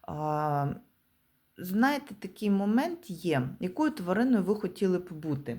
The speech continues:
От саме ваша тварина — це кицька. Що в нас коти? Коти, вони, по-перше, гуляють самі по собі, і вони роблять так, по-, як подобається їм. Я не бачила ще ні одного кота, якого змусили б зробити так, як йому подобається.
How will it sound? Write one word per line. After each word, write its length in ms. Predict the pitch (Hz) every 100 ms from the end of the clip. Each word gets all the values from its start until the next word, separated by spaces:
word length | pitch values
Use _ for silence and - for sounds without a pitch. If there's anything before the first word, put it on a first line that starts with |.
| - -
От 180 | 170
саме 340 | - 202 196 196
ваша 380 | 185 202 202 185
тварина — 560 | - 180 190 339 202 -
це 260 | - 208 202
кицька. 720 | - - 135 135 - 117 127 _ _ - - - - _
Що 320 | - 330 - -
в 100 | 190
нас 260 | 196 208
коти? 440 | - 208 - 147 135 - -
Коти, 260 | 208 214 440
вони, 180 | 226
по-перше, 520 | - 190 - 220 - 185
гуляють 460 | 180 196 233 208
самі 320 | - 208 202
по 180 | 180 -
собі, 560 | - 226 277 262 156 139 139 - - - -
і 180 | 190 190
вони 260 | 190 202
роблять 420 | 208 208 202 202 220
так, 260 | 247 -
по-, 120 | - - 175
як 220 | 180 -
подобається 720 | 175 185 196 196 185 - 185
їм. 320 | 170 143 117 180
Я 160 | 190
не 100 | 202
бачила 460 | 208 214 208 190 180
ще 180 | 180 190
ні 160 | 240
одного 420 | 302 247 220 208
кота, 420 | 185 180 - 269 302
якого 480 | 190 - 214 196
змусили 580 | 185 185 226 254 214 170
б 120 | 151
зробити 480 | - 170 170 220 185
так, 320 | 180 226 233
як 220 | 175 - 170
йому 180 | 170
подобається. 760 | 185 175 156 143 123 76 - -